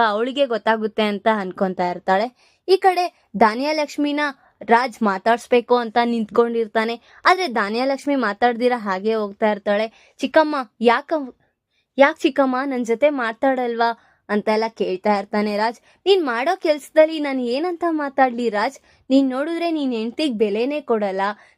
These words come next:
ನನಗ್ ನೋಡಿದ್ರೆ ನೀನು, ನೀವು ನನ್ ವಿಚಾರಕ್ಕೆ ಎಂಟರ್ ಫೀಲ್ಡೇ ಕೊಡ್ಬೇಡ ಅಂತ ಹೇಳಿದ್ಯಾ, ಮತ್ತೆ ಯಾಕ್ ಮಾತಾಡ್ಬೇಕು?" ಅಂತ ಹೇಳ್ತಾ ಇರ್ತಾರೆ ಧಾನ್ಯಲಕ್ಷ್ಮಿ. ಆಗ, "ಹಾಗಲ್ಲ ಚಿಕ್ಕಮ್ಮ, ನಮ್ಮಮ್ಮ ಆದ್ಮೇಲೆ ನೀವೇ ಅಲ್ವಾ ನನ್ಗೆ ಅಮ್ಮ"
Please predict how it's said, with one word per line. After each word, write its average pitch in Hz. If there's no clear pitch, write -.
ನನಗ್ 339
ನೋಡಿದ್ರೆ 330
ನೀನು, 320
ನೀವು 359
ನನ್ 277
ವಿಚಾರಕ್ಕೆ 320
ಎಂಟರ್ 285
ಫೀಲ್ಡೇ 330
ಕೊಡ್ಬೇಡ 247
ಅಂತ 240
ಹೇಳಿದ್ಯಾ, 214
ಮತ್ತೆ 427
ಯಾಕ್ 403
ಮಾತಾಡ್ಬೇಕು?" 285
ಅಂತ 233
ಹೇಳ್ತಾ 208
ಇರ್ತಾರೆ 208
ಧಾನ್ಯಲಕ್ಷ್ಮಿ. 208
ಆಗ, 320
"ಹಾಗಲ್ಲ 311
ಚಿಕ್ಕಮ್ಮ, 240
ನಮ್ಮಮ್ಮ 262
ಆದ್ಮೇಲೆ 320
ನೀವೇ 294
ಅಲ್ವಾ 277
ನನ್ಗೆ 240
ಅಮ್ಮ" 214